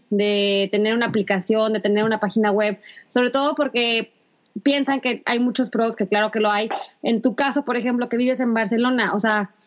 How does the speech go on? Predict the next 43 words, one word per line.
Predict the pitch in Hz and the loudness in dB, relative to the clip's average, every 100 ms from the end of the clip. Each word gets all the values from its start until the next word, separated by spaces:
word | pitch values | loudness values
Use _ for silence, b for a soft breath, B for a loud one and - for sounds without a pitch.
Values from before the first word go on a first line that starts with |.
| b _ _ | b _ _
¿qué, | 294 302 320 330 330 330 - - | 0 0 0 0 0 -2 -6 -6
qué | 330 330 | -4 -2
pros, | 359 339 339 381 269 | 0 0 0 -2 -4
o | |
sea, | 254 262 254 - - | -2 0 -2 -6 -6
es | 254 254 | -2 0
de | 269 | 0
trabajar | 269 233 208 233 240 | 0 0 0 -2 0
on-, | 233 - | -2 -2
online? | 226 220 190 185 185 - | 0 2 0 0 -2 -2
¿Tú | 247 254 262 269 - | 0 2 2 0 -2
qué, | 262 254 254 | 0 0 2
qué | 277 | 2
les | 269 | 0
puedes | - 269 254 | 0 0 2
decir | 226 240 | 0 2
a | 220 | 2
ellas? | 220 196 196 | 2 0 0
De | 196 | -2
que | 208 | -2
sí, | 196 262 254 | 2 2 2
vayan, | 254 262 262 B B B B | 0 0 -2 B B B B
hagan | 240 247 262 | -2 0 2
esto | 269 262 277 240 | 0 0 -2 -2
porque | 226 233 | -2 -2
es | 226 | -2
buenísimo, | 240 247 220 254 247 247 247 - - | 0 0 0 0 2 2 0 -4 -2
eh, | 220 214 202 | 0 2 2
y | 226 | 2
la | 220 214 | 2 2
verdad | 233 254 | 0 0
es | |
que | 262 | 0
nosotros, | 214 226 247 240 | 0 0 0 0
Maíz | 220 220 | 0 2
y | 226 | 0
yo, | 214 | 0
pensamos | 208 226 208 | 0 0 0
que | 220 | 0
es | 208 | 0
el | 196 | 2
futuro. | 202 220 202 | 2 2 2
Entonces, | 190 202 202 240 | 2 0 0 0